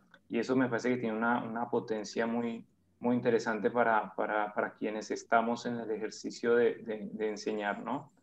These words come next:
Este, así que bueno, nada, eh,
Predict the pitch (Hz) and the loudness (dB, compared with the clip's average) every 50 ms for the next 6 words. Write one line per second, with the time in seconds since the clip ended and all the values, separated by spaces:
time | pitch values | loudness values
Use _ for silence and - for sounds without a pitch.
0 | _ _ _ _ _ _ _ - - 95 95 - _ - 107 98 - 107 98 - | _ _ _ _ _ _ _ -10 -10 -10 -10 -8 _ -4 -4 -4 -4 -6 -2 0
1 | 120 113 113 107 107 107 107 113 113 110 107 101 98 - - _ _ _ _ _ | 2 4 4 2 2 -2 -2 0 0 0 0 -2 -4 -10 -16 _ _ _ _ _
2 | _ _ _ - 110 101 - - - | _ _ _ -18 -14 -14 -12 -14 -14